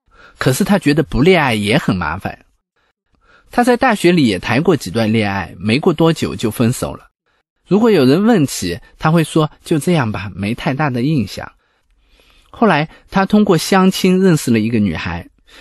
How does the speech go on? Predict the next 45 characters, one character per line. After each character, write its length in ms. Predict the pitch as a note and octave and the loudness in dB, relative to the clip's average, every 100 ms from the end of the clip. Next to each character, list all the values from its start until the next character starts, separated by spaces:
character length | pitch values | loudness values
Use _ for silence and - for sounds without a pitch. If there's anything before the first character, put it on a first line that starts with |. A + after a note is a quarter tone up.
| - | -6
也 140 | - A3 | -2 0
说 220 | - B3+ | 2 0
不 120 | A#3+ | 2
上 200 | A#3 G#3 | 2 2
多 200 | - A#3+ | 2 2
喜 200 | - G2 | 2 -4
欢， 420 | G2+ D3 D3+ D3 | -2 0 0 -2
也 120 | G2 | -4
说 200 | G2 F#3 | -2 0
不 120 | F#3+ F3+ | 0 0
上 200 | F3+ D3 | -2 -2
多 200 | - G3 | 2 2
不 140 | - | 2
喜 200 | F3 - | -6 -6
欢， 340 | - B2+ A#2+ - _ - - | -6 -2 -2 -4 _ -20 -10
只 120 | - | -2
是 140 | D#3 A3 | 0 2
觉 160 | F3+ | 2
得 100 | G3+ | 2
条 220 | - A2+ | 0 0
件 180 | D#3+ F3+ | 0 0
合 260 | D3 G#2 B2+ | -2 -2 -2
适， 300 | - C#3 A#2 - - | 0 0 0 -6 -2
女 120 | A2 | 0
孩 200 | G2+ A#2+ | 0 -2
子 140 | - C#3 | 0 0
也 120 | F#2 | -2
不 160 | - A#2 | -4 -8
错， 280 | - D#3 D2+ | -2 0 0
两 200 | G#2 F2 | -4 -2
个 120 | C3 | 0
人 140 | B2 | 0
就 100 | C3+ | 0
在 220 | B2 D#3 | -2 0
一 140 | G#2+ F#2+ | 0 -4
起 200 | - C2+ | -8 -14
了。 140 | B1 _ _ _ _ _ _ _ - | -16 _ _ _ _ _ _ _ -8
相 260 | - C#4 | 0 2
处 140 | - C#3+ | 2 2
了 80 | |
一 100 | D3 | 2
段， 280 | D#3+ D#3+ A#2+ | 2 0 2
女 80 | A2+ | 0
孩 160 | G#2 D3 | 0 -2
说 260 | - F3 | 0 -2